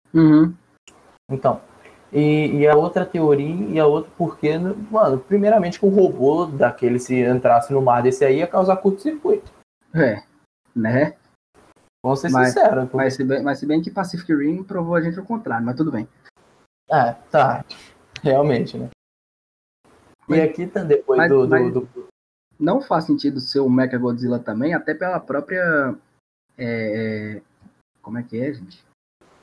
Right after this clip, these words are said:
Speaker 1: Pela própria pele do Godzilla ali, tá ligado? Essa, é, o
Speaker 2: É.
Speaker 1: frame dele tomando a porrada, a própria, é, é, espessura, a própria,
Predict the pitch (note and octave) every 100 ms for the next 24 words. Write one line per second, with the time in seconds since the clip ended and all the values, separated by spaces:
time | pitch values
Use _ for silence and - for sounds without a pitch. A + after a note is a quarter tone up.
0 | _ _ - - _ G3+ A#3 A#3 G#3+ E4+
1 | E4 C#3+ F#3+ E3 C3 B2+ A#2 A2+ A2 G2+
2 | G2+ G#2+ A#2 A#2 B2 D3 - _ C3+ -
3 | - E3 E3 B2 F3 G3+ E3 D3 - C3+
4 | B2 A#2+ B2 G2+ A#2+ E3 F3 G#2+ - _
5 | - _ _ _ - B2+ B2 D3+ F3 B3
6 | A#3+ G3+ F3 C#3+ B2+ A#2+ B2+ A#2+ A#2+ A#2
7 | - _ _ _ _ _ _ _ _ _
8 | _ _ D3 C3 - A2 D3+ D#3 B2 A#2+
9 | A#2+ - C4 G#3 E3+